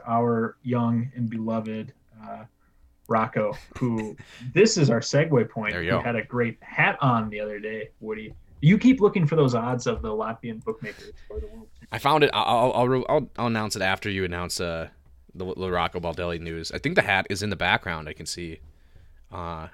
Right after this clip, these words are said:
Speaker 2: on the, uh,
Speaker 1: Yeah, I, I've, I've got a version
Speaker 2: Yeah.
Speaker 1: of it. I mean, he's got the fifty dollar, like, uh,
Speaker 2: <laughs>
Speaker 1: boutique s-, shop in Saint Paul version that's, like, black and gray, but I have the blue, white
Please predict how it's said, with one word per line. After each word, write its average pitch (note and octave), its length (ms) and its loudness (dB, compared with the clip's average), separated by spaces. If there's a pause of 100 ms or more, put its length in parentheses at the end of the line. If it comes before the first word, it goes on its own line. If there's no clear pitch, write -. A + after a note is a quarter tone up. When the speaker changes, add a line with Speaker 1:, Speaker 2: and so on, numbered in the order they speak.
Speaker 2:
on F2+ 180 -10
the, F2 180 -6
uh, E2 220 -6
Speaker 1:
Yeah, D3+ 180 4
I, C#3+ 300 2
I've, F#3 280 2
I've F3+ 180 2
got A#3+ 120 4
a A3+ 40 2
version E3+ 340 -2
Speaker 2:
Yeah. C3 160 0
Speaker 1:
of D3 120 4
it. - 160 -8
I - 40 -2
mean, C#3 160 6
he's F#3 180 4
got F3+ 220 4
the C3+ 160 6
fifty D3+ 320 -2
dollar, B2+ 400 4
like, A2+ 340 -4 (120)
uh, G#2+ 400 -4 (260)
Speaker 2:
<laughs> - 260 -20
Speaker 1:
boutique C3+ 640 0
s-, - 220 -4
shop - 560 0
in A#2 260 -6
Saint A#2 300 -4
Paul A2 480 -4
version A#2 420 -4
that's, A2 220 -8
like, G#2+ 240 -10
black A2+ 240 -10
and C3+ 100 0
gray, C#3 220 2
but C3 140 -2
I A#2+ 60 2
have B2+ 140 0
the A#2+ 60 -6
blue, D3+ 580 6 (300)
white C3 380 2